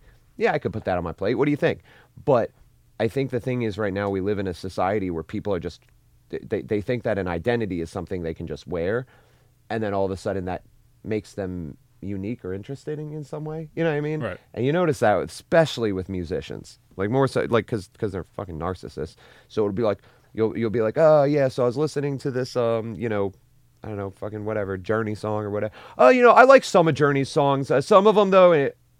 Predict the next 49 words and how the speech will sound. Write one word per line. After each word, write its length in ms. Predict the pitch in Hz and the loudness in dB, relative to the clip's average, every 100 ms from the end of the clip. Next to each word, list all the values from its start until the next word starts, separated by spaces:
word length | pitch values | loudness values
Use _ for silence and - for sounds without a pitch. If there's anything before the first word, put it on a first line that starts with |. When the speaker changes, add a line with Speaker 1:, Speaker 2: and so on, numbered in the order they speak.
| - | -12
Speaker 1:
and 80 | 110 | -6
you're 100 | 113 | -2
like, 240 | 104 - _ _ _ _ _ _ _ _ _ - | -4 -6 _ _ _ _ _ _ _ _ _ -2
"Oh 100 | 175 | 0
my 100 | 143 | 0
God, 260 | 139 147 120 | 0 0 0
dude, 220 | 120 98 | -4 -6
please 300 | - 160 147 | -4 -2 -2
don't 200 | 123 107 | -4 -4
tell 160 | 131 120 | -4 -4
me 120 | 101 | -4
this." 260 | 85 - - - _ _ | -6 -6 -12 -14 _ _
Speaker 2:
<laughs> 340 | _ _ _ | _ _ _
Speaker 1:
I, 100 | 123 | -2
like, 200 | 131 135 139 | 0 2 2
I 100 | 139 | 2
don't 220 | 147 135 | 2 2
need 180 | 143 123 | 0 0
to 80 | |
know 240 | 123 135 120 | 0 0 0
this. 240 | 95 95 117 | -2 -4 -2
And 80 | |
they'll 80 | 131 | 0
be 80 | 156 | 4
Speaker 2:
Right. 60 | 190 | 6
Speaker 1:
like, 80 | 185 | 12
"Well, 140 | 240 | 12
no, 240 | 262 277 277 | 12 12 12
you 160 | 254 | 10
do. 200 | 202 233 | 8 8
You, 140 | 220 208 | 8 4
you 240 | 214 220 | 2 4
need 180 | 240 214 | 4 4
to 80 | 214 | 8
know 220 | 214 185 | 10 10
it 80 | 180 | 8
'cause 180 | 175 | 4
you 80 | 202 | 4
need 160 | 247 247 | 0 2
to 80 | 226 | 4
know 140 | 214 | 8
which 220 | 196 - | 8 6
Journey 280 | - 165 151 | 4 4 4
songs 380 | - 123 98 92 | 0 0 -2 -2
I 80 | 90 | -2
like." 280 | 82 55 - | -2 -4 -6
And 40 | |
you're 140 | 98 | -4
like, 200 | 101 92 | -4 -4